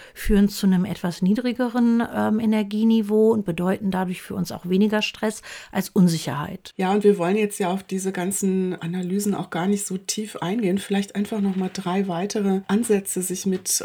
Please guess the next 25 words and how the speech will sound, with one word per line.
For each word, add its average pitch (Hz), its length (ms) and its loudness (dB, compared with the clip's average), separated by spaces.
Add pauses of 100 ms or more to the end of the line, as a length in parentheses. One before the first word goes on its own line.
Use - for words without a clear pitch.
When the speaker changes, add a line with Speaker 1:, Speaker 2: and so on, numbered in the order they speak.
Speaker 2:
Ritualen 196 420 -2
zu - 160 -6
beschäftigen 202 560 -4
aus - 160 -6
der 165 140 -6
Wissenschaft 202 560 -6
heraus. 196 340 -2
Das 190 140 -6
eine 185 240 0
ist - 160 -6
die 180 40 -4
symbolische 170 680 -2
Interaktion. 202 920 -2 (100)
Das 190 180 -2
heißt, 190 320 0
das 175 260 -8
wurde 190 160 2
zum 190 160 -2
Beispiel 175 220 -4
von 175 240 -4 (180)
Irvin 165 560 -2
Goffman 214 520 -2
und 202 140 0
anderen 196 380 2
entwickelt. 190 680 -2